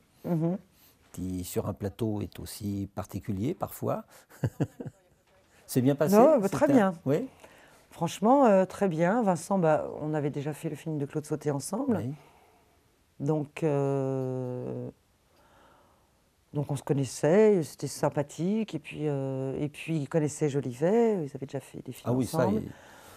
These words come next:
Speaker 2: c'est
Speaker 1: Donc,
Speaker 2: son
Speaker 1: tout s'est vraiment bien passé, quoi, franchement. Euh,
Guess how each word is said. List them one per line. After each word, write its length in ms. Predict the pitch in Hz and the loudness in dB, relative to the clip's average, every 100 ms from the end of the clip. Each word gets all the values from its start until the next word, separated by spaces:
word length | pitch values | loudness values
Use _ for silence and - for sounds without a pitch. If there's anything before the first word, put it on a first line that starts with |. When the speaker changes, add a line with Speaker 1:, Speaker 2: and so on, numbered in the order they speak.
| - | -16
Speaker 2:
c'est 200 | - 117 | -6 0
Speaker 1:
Donc, 180 | 156 131 | 2 2
Speaker 2:
son 40 | 104 | 0
Speaker 1:
tout 460 | - 220 208 190 | 0 2 2 0
s'est 200 | - 180 | 0 -2
vraiment 440 | 147 127 156 170 147 | -2 0 2 2 2
bien 160 | 139 | 0
passé, 380 | 139 131 - 277 | 0 -6 -6 -8
quoi, 180 | - 175 | -6 -8
franchement. 540 | - - 180 226 214 | -8 -10 -8 -6 -4
Euh, 340 | 160 139 135 | -4 -6 -6